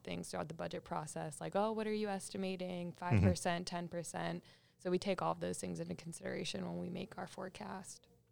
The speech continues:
Speaker 2: I, I hesitate to bring it up because it's like, it's the R word, but is there, is there a concern about a recession? Is that something that you have to,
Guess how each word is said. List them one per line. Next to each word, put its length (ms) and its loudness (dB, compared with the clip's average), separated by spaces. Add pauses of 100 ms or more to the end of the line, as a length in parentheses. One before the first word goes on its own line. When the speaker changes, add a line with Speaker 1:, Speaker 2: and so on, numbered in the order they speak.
(1800)
Speaker 2:
I, 120 -4 (100)
I 160 8 (160)
hesitate 600 4
to 60 -8
bring 240 8
it 120 2
up 200 2
because 260 -2
it's 240 2
like, 200 2 (480)
it's 240 -4
the 180 4
R 180 10
word, 340 2 (100)
but 200 2 (300)
is 160 4
there, 260 10 (100)
is 140 2
there 160 10
a 40 6
concern 760 6
about 320 0
a 60 -2
recession? 640 -4 (320)
Is 140 4
that 180 10
something 340 8
that 140 4
you 140 4
have 300 4
to, 160 8